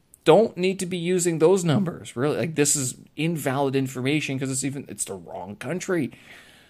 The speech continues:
So as best as I know, C C stands for clearing code. And the clearing code is, uh, I guess for me, it's the three, eight, uh,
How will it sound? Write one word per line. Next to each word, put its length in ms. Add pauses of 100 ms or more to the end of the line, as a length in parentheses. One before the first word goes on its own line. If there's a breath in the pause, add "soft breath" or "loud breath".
(140 loud breath)
So 140
as 180
best 300
as 140
I 140
know, 260 (240)
C 320
C 480
stands 380
for 120
clearing 560
code. 300 (440 loud breath)
And 140
the 60
clearing 420
code 380 (360 loud breath)
is, 680 (120)
uh, 300
I 80
guess 240
for 160
me, 320
it's 140
the 180
three, 680 (580)
eight, 520 (680 soft breath)
uh, 540